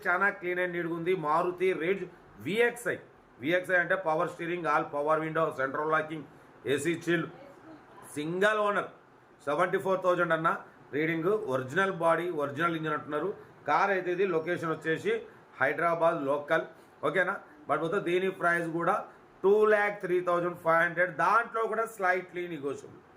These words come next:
చాలా అంటే చాలా రీజనబుల్ ప్రైస్ అన్న, ఒరిజినల్ బాడీ, ఒరిజినల్ ఇంజన్, సింగిల్ ఓనర్, సెవెంటీ ఫోర్ థౌజండ్ మాత్రమే తిరిగింది,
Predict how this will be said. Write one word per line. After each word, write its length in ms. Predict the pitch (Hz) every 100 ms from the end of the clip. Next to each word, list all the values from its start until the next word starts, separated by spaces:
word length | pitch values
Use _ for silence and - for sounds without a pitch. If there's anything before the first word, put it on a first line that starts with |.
| - - - - -
చాలా 320 | 151 190 220 214
అంటే 140 | 202 190
చాలా 140 | 175 165
రీజనబుల్ 260 | 156 156 151
ప్రైస్ 160 | 147 143
అన్న, 120 | 139 156 139
ఒరిజినల్ 400 | 135 123 156 170 156
బాడీ, 200 | 151 156 143
ఒరిజినల్ 280 | 135 135 156 151
ఇంజన్, 240 | 151 165 - - - -
సింగిల్ 440 | 165 180 202 214 214 196
ఓనర్, 240 | 185 185 - -
సెవెంటీ 300 | 151 170 175 175
ఫోర్ 140 | 180 180
థౌజండ్ 240 | 165 160
మాత్రమే 240 | 160 160 156
తిరిగింది, 320 | 151 151 147